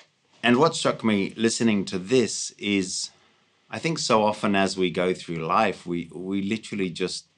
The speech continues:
end up there without making too much of a conscious decision. And I, what struck me listening to you was that,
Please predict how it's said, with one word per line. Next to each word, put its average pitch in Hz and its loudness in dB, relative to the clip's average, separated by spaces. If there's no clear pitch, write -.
end 92 -4
up 92 -6
there 80 -12
without 92 0
making 98 0
too 101 -2
much 95 0
of 82 -10
a 80 -4
conscious 82 -8
decision. 82 -8
And 107 0
I, 104 0
what 123 -2
struck - 0
me 110 0
listening 98 0
to 95 -4
you 92 0
was 87 -4
that, 85 -8